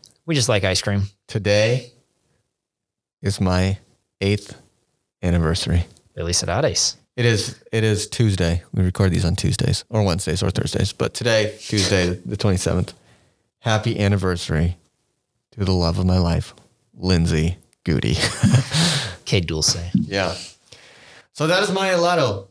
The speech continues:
Speaker 2: Eight years together. Three children, one dog.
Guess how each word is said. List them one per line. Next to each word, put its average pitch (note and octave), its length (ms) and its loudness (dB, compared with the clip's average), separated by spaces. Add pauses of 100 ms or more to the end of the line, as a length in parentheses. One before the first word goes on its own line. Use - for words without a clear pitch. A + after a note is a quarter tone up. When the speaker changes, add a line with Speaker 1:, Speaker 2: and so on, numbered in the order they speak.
(140)
Speaker 2:
Eight E3 240 0
years D#3 360 0
together. G#2 560 0 (1080)
Three C#3 160 0
children, A2 500 0 (800)
one A2+ 260 0
dog. G2 380 0